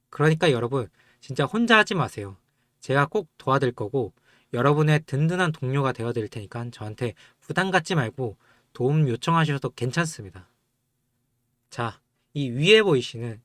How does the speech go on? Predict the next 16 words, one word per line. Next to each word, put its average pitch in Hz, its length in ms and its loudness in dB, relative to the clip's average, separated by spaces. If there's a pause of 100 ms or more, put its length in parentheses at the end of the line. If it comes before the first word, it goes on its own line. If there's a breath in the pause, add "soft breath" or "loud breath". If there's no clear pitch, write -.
(120)
이 120 80 -8
화면 160 440 -4
위에 165 240 2
보이시는 127 460 -2 (400 soft breath)
이 196 180 2
번호로 113 600 -6
문자 151 320 2
한 185 100 -2
통만 180 340 -2
보내주세요. 98 560 -10 (1000)
여기로 139 460 2 (360 soft breath)
오늘 202 280 4
분석한 180 420 0
종목의 156 1040 0
이름이죠. 113 460 -2 (340)
일진. 139 520 0